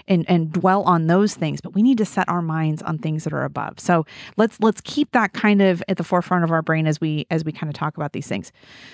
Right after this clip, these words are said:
So I mentioned some of those stats that were brought up in that C D C report. And, and it was kind of dire, like I said, across the board. For teen boys, it wasn't awesome, but for teen girls, it was particularly sad.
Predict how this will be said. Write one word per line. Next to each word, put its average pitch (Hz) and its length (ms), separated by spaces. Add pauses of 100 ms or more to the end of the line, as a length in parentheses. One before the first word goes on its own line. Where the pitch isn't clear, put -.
(220)
So 247 260 (320)
I 240 100
mentioned 269 680
some 233 220
of 214 80
those 196 260
stats 170 360
that 185 160
were 170 420 (260)
brought 185 320
up 160 260 (280)
in 180 220
that 175 180
C 202 180
D 185 80
C 175 180
report. 165 400
And, 202 220
and 220 160
it 226 100
was 254 240 (140)
kind 359 320
of 330 160
dire, 190 540 (120)
like 185 220
I 185 40
said, 175 240
across 196 380
the 202 100
board. 165 380 (400)
For 165 480
teen 220 400 (180)
boys, 196 460
it 185 120
wasn't 190 300
awesome, 170 540
but - 140
for 247 100
teen 392 260
girls, 190 420
it 262 60
was 330 140
particularly 202 840 (480)
sad. - 440